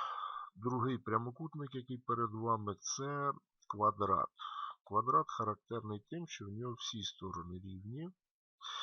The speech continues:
Якщо їх позначити через А, то получається, що периметр квадрата буде дорівнювати, е, ну, А плюс А плюс А плюс А. Я так запишу.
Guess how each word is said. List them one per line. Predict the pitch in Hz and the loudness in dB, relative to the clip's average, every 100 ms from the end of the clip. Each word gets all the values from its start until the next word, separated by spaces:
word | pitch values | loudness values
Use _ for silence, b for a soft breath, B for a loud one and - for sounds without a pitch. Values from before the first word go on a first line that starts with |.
| B - | B -10
Якщо | 101 98 - | -6 -2 -2
їх | 104 - | -2 -2
позначити | 101 98 98 95 - - 92 | -2 -2 -2 -2 -4 -8 -6
через | - 95 98 - - | -6 -4 -4 -6 6
А, | 160 185 208 - _ _ | 8 8 6 -2 _ _
то | - 107 107 104 - | -2 0 0 -2 -4
получається, | 98 104 - 120 110 107 - 98 95 | -6 -4 -2 -2 -2 -2 -4 -6 -2
що | - - - 101 101 101 95 B B B B B _ _ | 0 0 0 0 2 2 -2 B B B B B _ _
периметр | 101 104 95 92 95 92 - | -2 -2 -2 -4 -4 -4 -4
квадрата | - 95 101 143 180 143 | -2 -2 4 4 4 0
буде | 101 101 95 | -4 -4 -2
дорівнювати, | 98 107 139 139 147 143 - - | -2 -2 -4 -6 -6 -6 -8 -8
е, | 110 104 104 98 95 92 85 80 71 67 69 - - B B B - | -6 -4 -2 -2 0 0 0 -2 -4 -6 -10 -16 -14 B B B -6
ну, | 101 - | -6 4
А | 104 | 6
плюс | 95 95 92 - | 6 0 -6 2
А | 90 | 2
плюс | 85 - 85 - | 2 -4 -8 -2
А | 85 | 0
плюс | - - - - | 0 -6 -14 0
А. | 87 196 - _ - | 6 6 4 _ -16
Я | 87 87 - | -8 -8 -6
так | - | -10
запишу. | 92 82 - - 95 - - 214 208 | -10 -14 -10 -8 -4 -4 -4 -6 -6